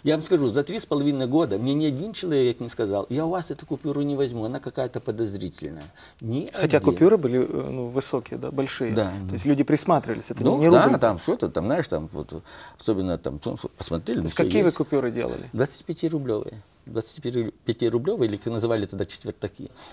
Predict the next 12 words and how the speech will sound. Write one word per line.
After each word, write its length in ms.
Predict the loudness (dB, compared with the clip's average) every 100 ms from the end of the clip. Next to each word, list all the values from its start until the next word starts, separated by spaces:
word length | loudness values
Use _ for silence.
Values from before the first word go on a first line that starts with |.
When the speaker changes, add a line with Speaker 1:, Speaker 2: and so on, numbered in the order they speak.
| 0
Speaker 1:
У 40 |
нас 120 | 2 4
вообще 240 | 2 2
была 280 | 4 6 6
такая 400 | 4 4 4 6
идея, 320 | 6 6 4 0 -16 -4
что, 260 | 2 2 2 -12 2
э, 760 | 6 8 8 6 2 0 0
может 300 | 4 4 4
быть, 400 | 4 2 2 2
стоит 300 | 6 4 4
и, 280 | 2 4 2